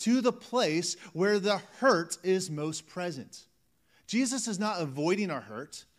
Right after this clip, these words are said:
Jesus is not avoiding the wounds and the pain that we have. Jesus goes directly to that hurt within Jerusalem.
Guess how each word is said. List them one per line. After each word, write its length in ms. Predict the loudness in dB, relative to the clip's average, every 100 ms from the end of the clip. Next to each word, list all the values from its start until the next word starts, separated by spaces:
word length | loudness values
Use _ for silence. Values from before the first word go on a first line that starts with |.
| _ -6
Jesus 380 | -4 -2 -2 -4
is 120 | -2
not 200 | -2 -2
avoiding 500 | -4 0 0 0 -2
the 100 | -2
wounds 420 | 0 0 0 -2
and 80 | -4
the 60 |
pain 340 | -6 -6 -4 -4
that 160 | -4
we 80 | -6 -6
have. 280 | -6 -6 -8 -14 -4
Jesus 400 | 0 0 0 0
goes 360 | 0 2 0
directly 760 | -2 -4 -4 -6 -6 -4 -4 -6 -14 -20 -18
to 560 | -14 -8 -6 -4 -6 -10 _ _ _
that 400 | -10 -10 -10 -18 -20 _ _ -12
hurt 320 | -10 -10 -12
within 360 | -16 -14 -12 -12
Jerusalem. 540 | -10 -12 -12 -16 -18